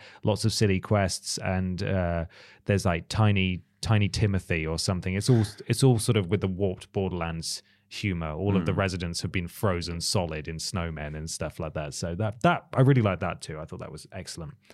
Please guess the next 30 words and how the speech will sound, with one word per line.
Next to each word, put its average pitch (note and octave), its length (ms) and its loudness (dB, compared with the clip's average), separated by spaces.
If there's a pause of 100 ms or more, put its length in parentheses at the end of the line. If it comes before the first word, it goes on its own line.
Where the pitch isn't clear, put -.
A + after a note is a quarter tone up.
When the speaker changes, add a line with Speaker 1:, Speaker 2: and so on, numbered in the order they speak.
(340)
Speaker 1:
Um, G#2+ 440 2 (640)
but D#3 80 8
in E3 80 8
terms G3 240 6
of C#3+ 80 6
stuff D3+ 320 4
that B2+ 260 4 (1400)
I A#2+ 480 6
associate C3 840 4
with F#2 240 0
Christmas, G2 460 0
I G#2 80 2
suppose C#3 260 4
Pokemon C#3+ 580 2
is C#3+ 100 2
synonymous C#3+ 480 2
with C3 120 -8
Christmas D3 380 0
to - 140 4
an B2 80 6
extent, C3 560 2
not G2+ 160 -2
just - 220 -2
because F#2 440 -2
Speaker 2:
Right. - 80 -12
Speaker 1:
that's F2+ 220 -4
where F2+ 100 -2
I E2 40 -2
first D#2+ 340 -8
got, D#2 260 -6